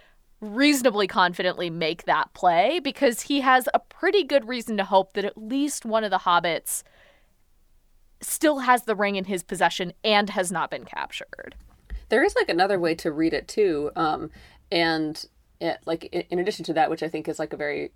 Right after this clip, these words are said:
Speaker 2: astute and sharp reading, but you could also just read it as Gandalf is exercising some masterful follow-through skills here. His intention is to take them to the Black Gate and to make it seem like they have all of the resources in the world at their disposal,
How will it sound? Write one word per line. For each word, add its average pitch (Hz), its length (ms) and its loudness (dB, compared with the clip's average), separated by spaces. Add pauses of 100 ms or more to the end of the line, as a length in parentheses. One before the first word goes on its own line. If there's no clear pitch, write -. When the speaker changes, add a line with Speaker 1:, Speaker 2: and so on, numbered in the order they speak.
Speaker 2:
astute - 380 -8 (300)
and 160 160 -10
sharp - 220 -8
reading, - 340 -8 (360)
but 170 260 2
you 202 120 -4
could 214 100 0
also 277 200 0
just 196 200 -4
read 170 140 0
it 160 80 -2
as 151 400 0 (340)
Gandalf 208 360 0
is 175 100 -4
exercising 160 640 0
some 143 300 -6
masterful 147 760 -2
follow-through 143 560 -2
skills - 380 -8
here. - 340 -6 (300)
His 175 180 -2
intention 185 460 0
is 156 200 -4
to - 120 -8
take 156 300 -4
them 151 480 -4
to 180 180 0
the 156 80 2
Black 151 260 -2
Gate 147 380 -4
and 160 180 -2
to - 80 -8
make 170 220 0
it 180 120 -2
seem 160 260 -2
like 147 200 -2
they 151 300 -2
have 143 480 -2 (380)
all 190 360 6
of 170 100 -2
the 165 100 2
resources 156 480 -2
in 156 100 -4
the 151 80 -6
world 147 320 -2
at 147 80 -6
their 151 100 -4
disposal, 160 760 -2